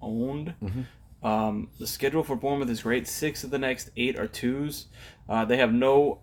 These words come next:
Speaker 1: uh, fours until Boxing Day.
Speaker 2: Yep.
Speaker 1: So, like, Bournemouth, like,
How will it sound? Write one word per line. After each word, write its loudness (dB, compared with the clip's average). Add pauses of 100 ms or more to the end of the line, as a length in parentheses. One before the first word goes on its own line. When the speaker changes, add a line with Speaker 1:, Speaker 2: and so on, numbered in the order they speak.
Speaker 1:
uh, -2
fours 4
until -2
Boxing -2
Day. 2
Speaker 2:
Yep. 0 (260)
Speaker 1:
So, 0
like, -2
Bournemouth, 2
like, -12